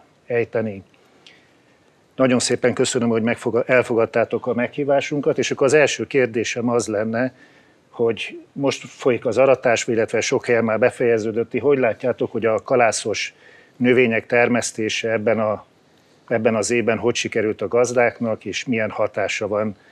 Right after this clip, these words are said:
ez az elkövetkezendő vetésre?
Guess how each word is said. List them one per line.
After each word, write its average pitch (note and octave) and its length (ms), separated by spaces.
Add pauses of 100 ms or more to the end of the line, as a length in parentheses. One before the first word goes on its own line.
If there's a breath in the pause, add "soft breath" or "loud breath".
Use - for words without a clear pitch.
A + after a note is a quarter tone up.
(240 soft breath)
ez G2 160
az G#2 160
elkövetkezendő G2+ 1080
vetésre? F#2+ 680